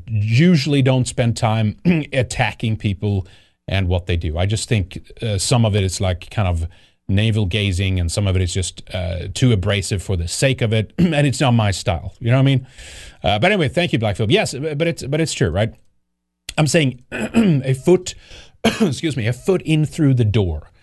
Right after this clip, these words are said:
<clears throat> That's what I think is very important at this time, and it's so e-, it's so easy, right? As long as someone's willing to listen, or at least a little interested, they have a spark of, like, something,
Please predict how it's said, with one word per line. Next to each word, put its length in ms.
<clears throat> 100
That's 560
what 120
I 40
think 200
is 80
very 160
important 320
at 60
this 120
time, 180
and 100
it's 140
so 280
e-, 220
it's 240
so 220
easy, 440
right? 220
As 160
long 200
as 80
someone's 260
willing 240
to 100
listen, 340
or 80
at 120
least 260
a 60
little 240
interested, 440
they 60
have 100
a 40
spark 500
of, 160
like, 180
something, 540